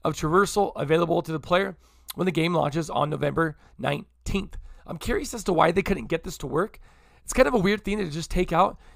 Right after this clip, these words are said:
It would have been cool to do the wall running and kinda, like, keep up with that futuristic look, kinda like Mirror's Edge. But as long as it makes the game run smoother, like, take your time, get it to us. We cannot wait to play this game. Third is from I G N and written by Matt Kim. Dreams gets a V R update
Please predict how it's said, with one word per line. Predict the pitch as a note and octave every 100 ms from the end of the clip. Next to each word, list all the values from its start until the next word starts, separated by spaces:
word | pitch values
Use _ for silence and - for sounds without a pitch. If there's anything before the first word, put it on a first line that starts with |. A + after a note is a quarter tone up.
| -
It | -
would | G#3+
have | A3
been | A3
cool | - F3+
to | F#3+ F#3
do | F#3+
the |
wall | D3+ C#3 D#3
running | F3+ F#3+ D#3
and |
kinda, | - D#3 D3+
like, | C3+ - - - _ _ _ - _
keep | - G3+
up | G3 F3+
with | F3+
that | - -
futuristic | F3 - E3+ - D3+
look, | C#3+ F#3
kinda | F3+ F#3+
like | E3+ C#3+
Mirror's | E3 E3+ B2+
Edge. | D3+ - - - _ _ _ -
But | F3 F3+ -
as | F3+ E3
long | G3 A3
as |
it | G#3
makes | G3 -
the | -
game | F3 G3+
run | F#3 E3+
smoother, | - D#3+ G3 F3
like, | - G3 _ _ -
take | F3
your | -
time, | - F3+ F3+ E3 -
get | F3+
it | F#3
to | - D3+
us. | C3+ - - - -
We | -
cannot | E3+ E3+ F#3+ G3
wait | G3 F#3
to | D#3
play | D3 C3+
this | B2
game. | - F#2+ - -
Third | - F3+ F#3+
is | E3
from | - C#3+
I | C#3+ D#3+
G | D3 D#3+
N | E3+
and | D3
written | D#3+
by | D#3 C3+
Matt | B2+ -
Kim. | - D3 C#3 A#2 -
Dreams | C3+ D#3 G#3 D#3+
gets | E3+ -
a |
V | C3 C#3
R | D3 D#3+
update | C3 - C3 C3